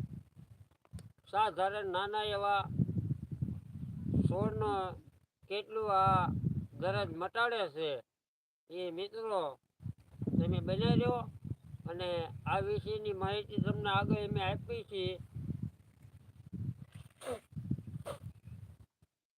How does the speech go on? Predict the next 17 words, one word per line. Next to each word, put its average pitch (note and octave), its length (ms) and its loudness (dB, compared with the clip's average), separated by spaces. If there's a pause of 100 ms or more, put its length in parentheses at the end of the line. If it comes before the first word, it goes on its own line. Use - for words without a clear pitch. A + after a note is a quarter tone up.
તમે G4 260 2 (760)
કમેન્ટમાં A#3 520 0
જલ્દી A#3+ 360 0
ને B3 60 4 (100)
જલ્દી A#3 400 0
અમને A#3 240 0 (1120)
બે G#3+ 120 0 (160)
થી A3+ 240 -6
પાંચ A#3 220 4 (120)
મિનિટમાં A3 460 2
લખીને A3 340 6 (120)
મોકલાવો A3 520 4 (600)
કે F#3+ 140 0 (720)
શું G#3+ 220 -6
આ G3+ 260 2
ઔષધિનું G#3 600 -6
ઝાડ F#3 240 0